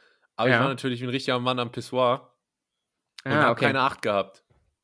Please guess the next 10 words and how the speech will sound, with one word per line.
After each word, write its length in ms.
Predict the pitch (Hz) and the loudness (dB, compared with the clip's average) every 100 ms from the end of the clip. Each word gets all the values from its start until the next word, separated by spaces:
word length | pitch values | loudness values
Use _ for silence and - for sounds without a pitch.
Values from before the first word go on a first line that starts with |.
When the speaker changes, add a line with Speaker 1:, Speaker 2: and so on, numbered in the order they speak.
| _ _ _ _ _ _ _ _ _ | _ _ _ _ _ _ _ _ _
Speaker 2:
Wie 100 | 127 | -8
keine 220 | 117 120 | -4 0
Speaker 1:
Nur 80 | 107 | 2
Speaker 2:
acht? 80 | 113 | 2
Speaker 1:
eine 120 | 139 | 0
sieben. 460 | 120 120 98 95 _ _ _ _ _ _ | -4 -8 -8 -14 _ _ _ _ _ _
Ich 120 | 107 | -8
hatte 160 | 131 131 | -6 -6
keine 260 | 123 117 110 | -6 -6 -6
acht. 280 | 117 - | -8 -16